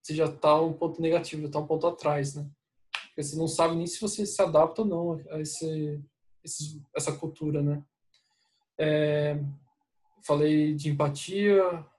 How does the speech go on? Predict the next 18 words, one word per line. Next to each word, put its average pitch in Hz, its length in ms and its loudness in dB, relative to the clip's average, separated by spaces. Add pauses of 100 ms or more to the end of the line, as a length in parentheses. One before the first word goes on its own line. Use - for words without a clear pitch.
(120)
é, 147 380 0
valores, 151 760 0
acho 147 220 -6
que 160 260 -2
adaptabilidade 151 920 0
também. 151 340 -4 (680)
Você - 240 -4
ter 175 360 0
situações, 160 520 -2
você 185 220 -10
precisa - 580 2
ter, 165 80 -8
é, 156 380 4
exemplos 156 640 0
de 156 120 -8
situações 151 600 0
profissionais, 151 720 2
né? 147 180 0